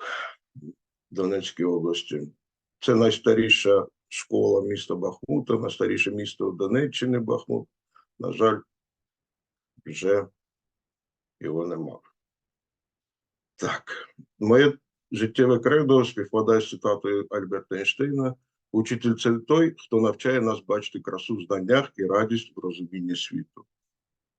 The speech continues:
Сучасна ситуація така, що була у нас спочатку пандемія ковід, перейшли на дистанційне навчання.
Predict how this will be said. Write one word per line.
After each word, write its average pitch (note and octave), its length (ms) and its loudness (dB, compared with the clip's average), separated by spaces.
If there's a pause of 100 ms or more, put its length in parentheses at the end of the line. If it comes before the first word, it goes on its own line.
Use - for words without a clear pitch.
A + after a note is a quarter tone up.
(2250)
Сучасна C3 1000 4 (840)
ситуація C3 920 4 (260)
така, B2 320 0
що A#2 140 -4
була C3 260 4
у A#2+ 40 4
нас A2 180 -4
спочатку A2 500 -4
пандемія G2+ 540 0
ковід, G2 400 -4 (320)
перейшли F#2+ 380 -4
на G2+ 80 -2
дистанційне F#2+ 640 -4 (360)
навчання. - 520 -6